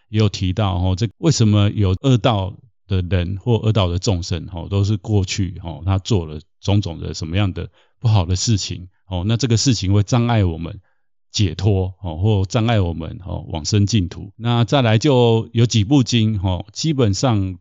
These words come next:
对于正信佛教徒来讲，会很清楚知道，就是在学术界也把它判成说伪经，哦，所谓伪经就是它其实是在印度的时候，或是佛-，佛教刚开始在印度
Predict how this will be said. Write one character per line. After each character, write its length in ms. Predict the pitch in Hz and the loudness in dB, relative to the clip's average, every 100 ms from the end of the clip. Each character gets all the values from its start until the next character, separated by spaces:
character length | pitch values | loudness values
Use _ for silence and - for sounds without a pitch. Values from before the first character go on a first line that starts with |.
| _ | _
对 240 | 147 131 101 | 0 2 2
于 180 | 95 | 0
正 180 | 90 127 | 2 2
信 220 | 101 120 | 2 2
佛 180 | 92 90 | 2 -2
教 200 | 87 101 | 0 0
徒 240 | 92 90 82 | -2 -6 -6
来 180 | 80 | -8
讲， 280 | 82 101 80 - | -6 -6 -4 0
会 360 | 120 110 95 95 | 4 4 2 -2
很 240 | - 98 92 | -4 -2 0
清 220 | - 123 | 2 2
楚 180 | 110 85 | 2 -2
知 160 | - | -4
道， 260 | 101 98 90 - | -2 0 -2 -6
就 100 | - | -4
是 240 | 113 151 135 | 2 2 2
在 160 | 143 | 2
学 160 | 127 104 | 2 2
术 160 | 131 | 2
界 200 | 117 120 | 2 0
也 60 | 87 | -2
把 200 | - 78 | -6 -6
它 80 | 87 | -6
判 260 | - 110 | -2 0
成 240 | 95 80 82 | 0 -4 -6
说 180 | 98 92 | -4 -2
伪 300 | 95 82 67 | -2 -4 -4
经， 380 | - 95 92 95 | -2 0 -2 -6
哦， 220 | 95 78 80 | -8 -6 -4
所 140 | 98 | 0
谓 60 | 123 | 2
伪 100 | 110 | 2
经 160 | 87 113 | 2 2
就 100 | 120 | 2
是 200 | 123 113 - _ _ - | 2 -2 -6 _ _ -8
它 340 | 110 117 120 - - | 0 2 2 -2 -10
其 200 | - 107 | -2 0
实 200 | - 98 | 2 0
是 440 | - 117 104 95 | 2 2 2 0
在 560 | 87 117 101 95 90 - _ - | -2 -2 0 0 -2 -8 _ 2
印 160 | 139 | 4
度 160 | 117 110 | 4 4
的 120 | 90 | 2
时 180 | - 92 | 0 0
候， 220 | 95 82 | 0 -2
或 120 | 101 | 0
是 140 | 101 104 | 2 0
佛-， 220 | 90 85 | -2 -6
佛 180 | - 95 | -2 0
教 300 | 104 98 90 _ _ | 2 0 -2 _ _
刚 160 | 110 107 | 0 4
开 120 | 107 | 2
始 180 | 98 85 | 2 -2
在 180 | 101 | 0
印 180 | 107 104 | 2 2
度 300 | 95 92 - | 2 -2 -4